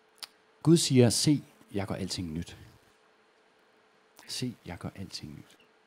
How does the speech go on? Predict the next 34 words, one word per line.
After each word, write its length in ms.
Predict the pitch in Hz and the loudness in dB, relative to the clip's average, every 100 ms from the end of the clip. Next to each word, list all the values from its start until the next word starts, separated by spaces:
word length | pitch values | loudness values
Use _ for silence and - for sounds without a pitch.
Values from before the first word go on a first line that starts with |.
| _ _ _ _ _ - | _ _ _ _ _ -12
Jeg 80 | |
synes, 160 | 113 - | -12 -10
det 40 | |
er 60 | 143 | -10
en 180 | - 131 | -6 -8
fantastisk 680 | - 123 160 147 - 107 104 | -8 -6 -4 -4 -8 -8 2
løfte 400 | 113 120 - 85 _ - - - | 2 2 -4 -12 _ -20 -20 -14
fra 200 | - 107 | -6 -6
Gud 340 | - 110 117 - _ _ _ _ | -4 -4 -4 -6 _ _ _ _
til 180 | - - | -8 -8
os. 420 | 147 - - - | -8 -10 -12 -14
Fra 120 | - 110 | -8 -6
Gud 240 | - 160 | -2 -2
til 160 | - 135 | -2 -6
enhver 380 | 104 123 139 | -4 -4 -6
af 140 | - 123 | -8 -12
os. 240 | - - - _ _ _ _ _ _ _ _ _ _ _ _ - | -12 -14 -16 _ _ _ _ _ _ _ _ _ _ _ _ 4
Gud 120 | 165 | 8
er 60 | 180 | 8
ikke 120 | 170 | 8
i 20 | |
nedrivningsbranchen. 1040 | 151 139 185 156 101 90 - 73 71 - - - _ _ _ _ _ _ _ | 2 2 4 2 0 -4 -10 -14 -14 -18 -20 -20 _ _ _ _ _ _ _
Han 280 | - 117 131 | -2 0 0
er 60 | 110 | -2
i 120 | 110 - | -4 0
genopretningsbranchen. 1040 | 185 214 - 90 80 78 - - - - - - _ _ _ _ _ - | 2 2 -2 -6 -10 -18 -18 -18 -18 -20 -20 -20 _ _ _ _ _ -8
Og 100 | - | -4
det 60 | 151 | -2
er 40 | |
godt 380 | 156 151 180 - | 0 -2 -2 -2
nyt 360 | 160 - - - _ _ _ - | -2 -2 -10 -12 _ _ _ -16
til 100 | - | -14
alle 320 | 113 120 139 - | -12 -10 -8 -6
os, 360 | 98 113 - | -4 -4 -8